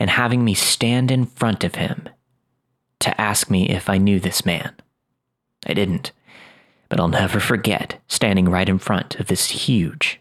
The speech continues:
man, looking into his brown eyes that were completely bloodshot and filled with hatred. I'll never forget that growling noise that he was making and the look of pure horror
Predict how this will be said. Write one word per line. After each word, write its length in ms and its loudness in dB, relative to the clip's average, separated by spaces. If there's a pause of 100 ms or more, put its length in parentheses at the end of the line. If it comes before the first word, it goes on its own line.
man, 460 0 (640)
looking 260 2
into 220 4
his 120 2
brown 380 0
eyes 360 0
that 140 -4
were 60 -2
completely 540 0
bloodshot 580 0
and 220 0
filled 200 2
with 160 2
hatred. 440 -2 (1000)
I'll 80 2
never 320 4
forget 380 -2
that 180 -2
growling 480 0
noise 460 -4 (420)
that 100 -4
he 80 0
was 140 0
making 500 0 (600)
and 160 2
the 40 4
look 220 2
of 180 -4
pure 300 0
horror 560 0